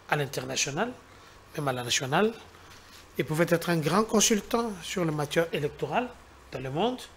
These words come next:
Mais cet individu nous a démontré que il n'est pas seul dans sa tête. Il n'est pas seul. Nanga n'est pas seul. Regardez même sa morphologie,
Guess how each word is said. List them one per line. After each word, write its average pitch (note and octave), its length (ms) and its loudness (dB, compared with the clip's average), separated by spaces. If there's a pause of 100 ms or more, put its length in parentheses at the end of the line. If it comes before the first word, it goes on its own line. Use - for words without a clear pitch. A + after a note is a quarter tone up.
(800)
Mais E3 340 2 (140)
cet - 340 -4
individu D3 540 0
nous D3+ 120 2
a D3+ 80 4
démontré C#3+ 460 0
que D3 240 -2 (720)
il D#3+ 60 -4
n'est D3+ 80 0
pas D#3 140 2
seul D3+ 220 2
dans C3 140 -4
sa C3+ 160 0
tête. - 460 -2 (1800)
Il E3 80 -4
n'est D3+ 60 -2
pas D3 140 2
seul. - 180 -4 (260)
Nanga D#3+ 180 0
n'est C3 60 -2
pas B2 140 -4
seul. B2 180 -6 (1300)
Regardez D#3+ 400 6
même D#3+ 200 4
sa C#3+ 160 2
morphologie, D3 760 0